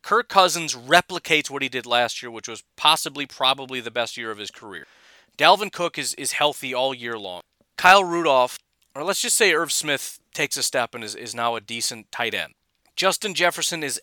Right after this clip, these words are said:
as good as Stefon Diggs. And, uh, Bradbury takes a step and is a good center. I think that's, that's absolute best case scenario. There's no reason to believe any of those things are true. Because basically they're all, at best, coin flips.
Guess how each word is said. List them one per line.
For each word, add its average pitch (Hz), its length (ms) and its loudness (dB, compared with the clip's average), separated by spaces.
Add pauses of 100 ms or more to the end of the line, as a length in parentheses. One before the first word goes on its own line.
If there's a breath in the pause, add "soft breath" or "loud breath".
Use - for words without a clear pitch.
as 190 360 8
good 160 320 0
as 127 100 -4
Stefon 123 480 -4
Diggs. 95 280 -10 (840)
And, 135 500 2
uh, 123 400 2
Bradbury 131 520 0
takes 127 260 -6
a 113 40 -6
step 127 240 -2
and 117 80 -12
is 104 120 -8
a 107 40 -8
good 104 160 -12
center. - 300 -8 (160)
I 147 60 -6
think 202 160 -2
that's, 190 200 4
that's 165 320 2
absolute 170 640 4
best 151 260 4
case 151 220 0
scenario. 123 420 -2
There's 131 160 -8
no 180 320 -2
reason 208 280 -6
to 156 60 -2
believe 143 340 -4
any 185 220 0
of 170 60 0
those 147 200 -4
things 135 220 -10
are 104 80 -12
true. 110 300 -14 (380)
Because 147 200 -2
basically 175 440 2
they're 139 160 0
all, 135 280 2 (400)
at 147 280 2
best, 185 320 4
coin 151 340 -6
flips. - 520 -12